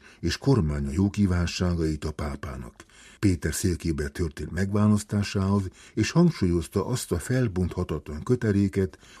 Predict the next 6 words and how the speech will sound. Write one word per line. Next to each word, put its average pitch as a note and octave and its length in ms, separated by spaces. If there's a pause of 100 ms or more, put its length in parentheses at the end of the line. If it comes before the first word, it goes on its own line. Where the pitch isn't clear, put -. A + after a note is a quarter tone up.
amely F2+ 320
Olaszországot G2+ 1000 (340)
Krisztus A2+ 480
földi E2+ 400
helytartójához D#2 1120
fűzi. C#2 500